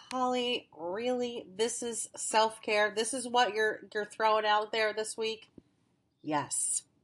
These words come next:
This is what I'm throwing out. This is why, okay?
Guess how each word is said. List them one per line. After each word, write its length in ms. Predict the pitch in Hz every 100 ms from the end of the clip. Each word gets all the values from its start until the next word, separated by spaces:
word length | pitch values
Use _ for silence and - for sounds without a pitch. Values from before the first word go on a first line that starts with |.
| _
This 160 | 196 196
is 160 | 233 -
what 140 | 262
I'm 140 | 254
throwing 360 | 247 240 233 226
out. 300 | 196 160 - _ _ _ _ -
This 300 | 208 254 269
is 180 | 233 -
why, 400 | 196 170 143 135 -
okay? 380 | 170 208 269